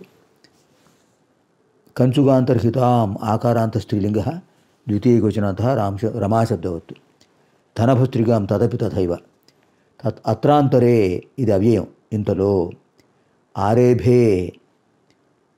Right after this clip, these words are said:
आरेभे, आरेभाते, आरेभिरे। आत्मनेपदी विधिलिङ्ग् प्रथमैकवचनान्तः। पथिस्थम्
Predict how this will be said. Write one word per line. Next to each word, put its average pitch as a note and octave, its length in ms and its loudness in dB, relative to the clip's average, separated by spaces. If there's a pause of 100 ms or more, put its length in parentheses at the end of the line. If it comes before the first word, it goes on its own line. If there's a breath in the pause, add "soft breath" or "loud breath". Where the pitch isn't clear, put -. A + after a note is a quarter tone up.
(320)
आरेभे, G#2 580 0
आरेभाते, G2 800 0
आरेभिरे। G2 640 -2 (1500)
आत्मनेपदी A2+ 720 0 (180)
विधिलिङ्ग् G#2+ 380 -2 (640)
प्रथमैकवचनान्तः। G2+ 840 -2 (1040)
पथिस्थम् B2 800 0